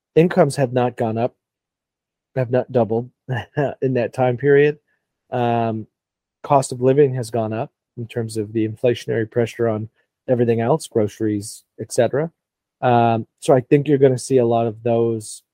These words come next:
buyers reevaluate who bought what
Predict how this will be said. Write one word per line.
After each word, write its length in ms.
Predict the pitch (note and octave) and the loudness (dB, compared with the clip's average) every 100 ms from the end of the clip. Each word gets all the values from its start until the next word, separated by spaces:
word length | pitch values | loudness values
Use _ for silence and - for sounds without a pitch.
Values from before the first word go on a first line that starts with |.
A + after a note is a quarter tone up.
| _ _ _ _ - | _ _ _ _ 0
buyers 500 | A2+ A#2 A2+ A2+ A2 | 2 2 0 -2 -6
reevaluate 840 | A2+ A#2 G#2+ A2 A2+ A2+ A2 G2+ | -4 -4 -2 -4 -2 -2 -2 -6
who 120 | G#2 A#2 | -8 -6
bought 420 | A2+ A2 A2 - - | 0 2 0 -4 -8
what 260 | A#2+ B2 | -4 -4